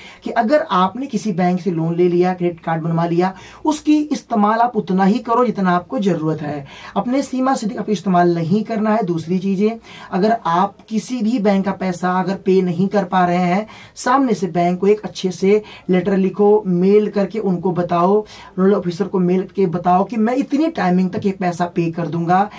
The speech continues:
और उसके बाद customer care के जो कॉल आते हैं, जो recruiting में call भी आती है, कुछ ऑफिशियल call आते हैं, उनको बता देना है कि "मैं इस payment को इतने timing तक कर दूंगा, Promise करता हूं मैं इतने time तक कोई भी पेमेंट miss नहीं किया, time से payment किया हूं,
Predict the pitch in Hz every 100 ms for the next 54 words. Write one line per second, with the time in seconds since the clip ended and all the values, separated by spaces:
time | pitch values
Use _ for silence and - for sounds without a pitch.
0 | - - - 185 247 233 - 220 165 156
1 | 180 - 202 - 196 190 180 185 190 185
2 | 180 196 - 175 180 170 165 175 165 185
3 | 180 - - 202 202 208 202 208 208 -
4 | 185 185 185 196 175 175 175 175 180 -
5 | 208 185 180 185 185 180 180 165 165 175
6 | 170 240 - - - 320 359 214 175 175
7 | 165 165 165 165 240 311 262 180 208 233
8 | - 185 170 180 175 262 - 202 190 175
9 | 165 175 170 185 - 160 170 180 214 -
10 | - - 220 262 294 - 202 175 185 165
11 | 185 175 185 220 233 - - 190 202 202
12 | 196 190 196 180 202 - 185 180 185 185
13 | 185 180 185 175 180 185 190 196 196 180
14 | 180 180 185 185 175 180 180 185 175 220